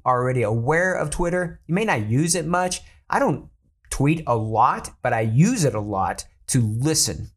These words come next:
So that's one. But here's the seven that I had prepared for you. The first one, and all of these, I know you're listening to this podcast, so I'm gonna put a link to all of these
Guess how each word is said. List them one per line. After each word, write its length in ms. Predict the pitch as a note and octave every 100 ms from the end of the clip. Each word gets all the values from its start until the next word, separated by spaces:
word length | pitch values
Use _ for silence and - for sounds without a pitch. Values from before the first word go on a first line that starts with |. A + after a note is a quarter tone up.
| _
So 160 | - D#3
that's 180 | F#3
one. 380 | F3 E3 G#2+ -
But 160 | F#3 F3
here's 280 | E3 C#4+ C#4+
the 100 | B3+
seven 640 | - - F#3 C3+ G#2+ G2+ - -
that 120 | C3
I 60 | B2+
had 220 | C3+ C3
prepared 380 | B2+ B2+ A#2 A2
for 100 | A#2
you. 240 | F2+ E2 - _ _ -
The 80 | D#3+
first 420 | E3 B3+ C4+ -
one, 160 | G2+ F#2
and 200 | D#3+ E3
all 360 | D#3 E3+ B3+
of 140 | C4+ E3+
these, 420 | G#2 F#2+ A#2 - -
I 80 | C3+
know 100 | D3
you're 180 | F#3 D3
listening 500 | C3 C#3+ F#3 G3+ G3
to 160 | F#3+ F3
this 160 | D#3+
podcast, 480 | D#3+ D3+ C#3+ C#3+ C#3
so 160 | - C3+
I'm 100 | E3
gonna 140 | A3+
put 460 | - - G#3+ A#2 - - -
a 120 | - B2
link 340 | A#2+ E3+ G#3+
to 100 | -
all 300 | - C#3+ D#3
of 100 | C#3
these 400 | A#2+ A2+ G#2+ -